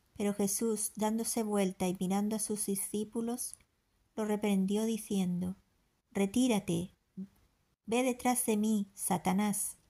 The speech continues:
porque tus pensamientos no son los de Dios, sino los de los hombres".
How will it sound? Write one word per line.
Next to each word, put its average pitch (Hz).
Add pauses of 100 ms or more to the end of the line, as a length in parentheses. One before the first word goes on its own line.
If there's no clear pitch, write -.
(960)
porque 202
tus 202
pensamientos 214
no 214
son 226
los 214
de 180
Dios, 175 (460)
sino 208
los 190
de 196
los 185
hombres". 180